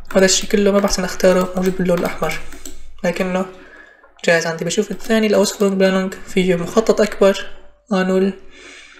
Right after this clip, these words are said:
مشابه ل-، للبلانكوبف موجود في، بالباو أنتراج. في عندي كمان ليستن، مخطط أصغر، حجم أتوقع آفير، شوفوا آفير فعلًا.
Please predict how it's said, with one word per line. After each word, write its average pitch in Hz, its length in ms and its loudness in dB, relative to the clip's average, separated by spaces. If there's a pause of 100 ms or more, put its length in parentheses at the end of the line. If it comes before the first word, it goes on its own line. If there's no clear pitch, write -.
(180)
مشابه 175 540 2 (440)
ل-، 170 280 -4 (1120)
للبلانكوبف 175 680 2
موجود 175 180 0
في، 175 160 -6
بالباو 175 760 -2
أنتراج. 160 360 -2 (400)
في - 120 -2
عندي 175 140 0
كمان 185 260 -4
ليستن، 190 440 0 (580)
مخطط - 300 -4
أصغر، 185 360 4 (600)
حجم 175 380 -2 (880)
أتوقع 190 420 0
آفير، 196 460 4 (1120)
شوفوا 190 300 0
آفير 185 240 0
فعلًا. 190 380 -2